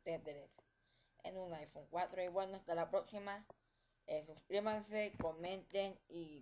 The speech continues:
dejen comentar. Y síganme en mi Twitter, perdón.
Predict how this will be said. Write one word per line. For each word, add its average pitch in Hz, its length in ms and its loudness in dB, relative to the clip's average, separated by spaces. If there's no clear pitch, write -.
dejen 185 360 0
comentar. 170 680 -2
Y 151 800 -6
síganme 180 500 0
en 156 100 -8
mi 151 100 -12
Twitter, 170 440 -4
perdón. 165 360 -12